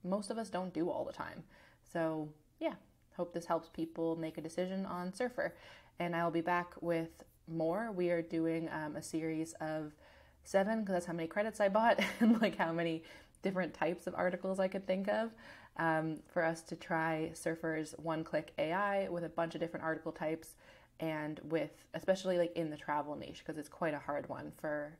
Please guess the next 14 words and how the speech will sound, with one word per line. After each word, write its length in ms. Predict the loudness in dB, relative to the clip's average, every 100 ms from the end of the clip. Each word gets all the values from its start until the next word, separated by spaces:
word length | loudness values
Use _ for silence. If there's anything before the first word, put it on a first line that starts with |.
| -6
A 120 | -4
I 160 | -4 -6
to 140 | -10
do. 280 | -10 -10 -12 -18 _ -20 -20 -20 _ -4
So 600 | 2 4 4 2 0 -4 -4
like 300 | 0 0 -2
and 140 | -6
subscribe, 580 | -8 -2 2 2 0 -2
and 320 | -4 -2 -4 -4
we 80 |
will 100 | -4
be 100 | -4
back 260 | -4 -6 -6
soon. 280 | -6 -4